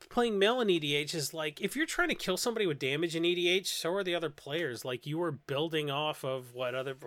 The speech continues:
everyone else is doing. And if you're playing Infect, their life total's ten,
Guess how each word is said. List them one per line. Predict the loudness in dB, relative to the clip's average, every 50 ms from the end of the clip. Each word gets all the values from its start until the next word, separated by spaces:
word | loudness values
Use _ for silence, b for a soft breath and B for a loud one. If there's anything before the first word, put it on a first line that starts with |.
| -14 -6 -4
everyone | -4 -2 -2 -4
else | -6 -6 -8 -10
is | -12 -10
doing. | -8 -6 -4 -4 -6 -8 -10 -14 _ b b b b b b b b b b _ _ _ _ _ _ _ _ _ _ _ _ _ _ _ _ _ _ _ _ _
And | -2 0 2 2
if | 2 0 2
you're | 0 0
playing | 0 2 2 4 6 6
Infect, | 6 6 4 2 -2 -2 -2 -2 -4 -8 -12 -8 -2
their | 0 0 2
life | 4 2 2 2 0
total's | -2 -4 -4 -4 -8 -12 -10 -8
ten, | 0 2 2 4 4 2 0 -4 -10